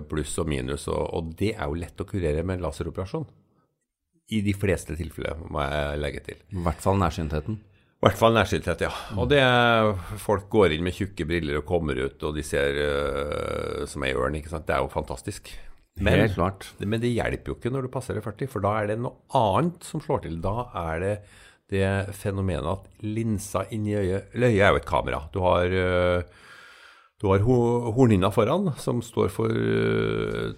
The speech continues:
Speaker 1: to tredjedeler av lysbrytinga, og så har du den linsa inni, selve zoom-linsa, som står for den siste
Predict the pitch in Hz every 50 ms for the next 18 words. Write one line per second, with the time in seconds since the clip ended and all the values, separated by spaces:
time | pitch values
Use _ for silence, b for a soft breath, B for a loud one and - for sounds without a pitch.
0 | - - - 120 113 120 120 123 - - 117 98 90 82 82 82 85 90 98 110
1 | 120 117 117 117 113 113 104 - - 92 - - 104 120 156 156 135 - 117 98
2 | 87 87 95 101 104 104 101 98 98 104 107 110 117 127 131 135 131 117 101 -
3 | - - 98 110 131 131 117 107 98 120 123 - - 120 107 87 90 98 - -
4 | - - 95 87 82 82 82 82 82 82 82 82 - - - 143 143 123 123 -
5 | - - 101 95 - - 80 78 - 85 82 95 92 - - - 73